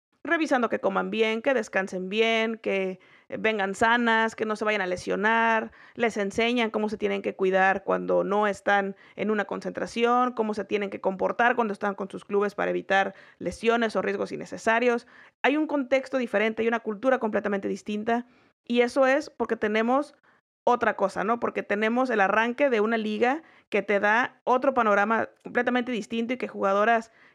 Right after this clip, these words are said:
que vienen detrás, por ejemplo, como Elina Vilés o como Alison González, que quizá crecieron ya empezando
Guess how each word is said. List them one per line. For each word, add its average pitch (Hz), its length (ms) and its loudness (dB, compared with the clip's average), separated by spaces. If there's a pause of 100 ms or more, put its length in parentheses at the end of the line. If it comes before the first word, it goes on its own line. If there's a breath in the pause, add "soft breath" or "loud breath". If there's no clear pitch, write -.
que 233 120 4
vienen 247 340 2
detrás, 226 400 0
por - 140 -8
ejemplo, 208 380 -2
como 185 200 -2
Elina 254 320 2
Vilés 214 540 0
o 185 200 -2
como 190 520 0 (260 loud breath)
Alison 247 440 2
González, 214 600 0 (440 soft breath)
que 254 120 2
quizá 254 480 0
crecieron 233 800 0 (320)
ya 247 260 2
empezando 247 800 0